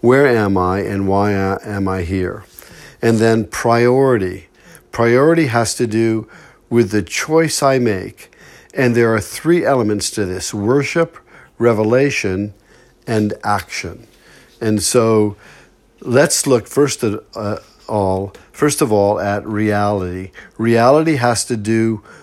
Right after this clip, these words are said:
with my circumstance. And I ask myself the question, "Where am I?" Now, where are you right now? What is your person, personal circumstance? What are you going through?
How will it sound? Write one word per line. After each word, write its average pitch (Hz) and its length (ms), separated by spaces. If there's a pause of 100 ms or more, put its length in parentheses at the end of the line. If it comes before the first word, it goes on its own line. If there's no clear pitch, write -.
(140)
with 117 160
my 104 220
circumstance. 104 1080 (420)
And 123 200
I 120 140
ask 156 340
myself 113 520
the 110 120
question, 110 560
"Where 160 220
am 165 260
I?" 98 120
Now, 113 160
where 170 360
are 160 260
you 139 360
right 117 260
now? 98 340 (640)
What 160 340
is 151 380
your 120 200
person, 113 640 (160)
personal 127 440
circumstance? 101 840 (480)
What 156 320
are 147 160
you 135 320
going 123 460
through? 104 480